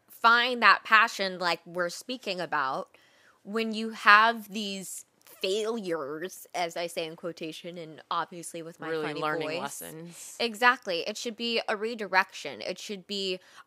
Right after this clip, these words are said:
Speaker 1: uh, "Okay, so don't do it like that, obviously, but how <laughs> can we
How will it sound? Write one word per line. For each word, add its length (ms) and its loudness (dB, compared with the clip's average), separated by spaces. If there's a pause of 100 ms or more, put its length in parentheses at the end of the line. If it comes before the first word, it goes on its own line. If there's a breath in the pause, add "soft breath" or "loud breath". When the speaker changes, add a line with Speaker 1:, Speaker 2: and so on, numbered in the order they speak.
Speaker 1:
uh, 420 4
"Okay, 360 -2
so 300 0
don't 240 -4
do 140 -2
it 80 0
like 180 -2
that, 300 6 (100)
obviously, 560 2
but 280 2 (180)
how 240 4
<laughs> 80 -8
can 280 2
we 340 4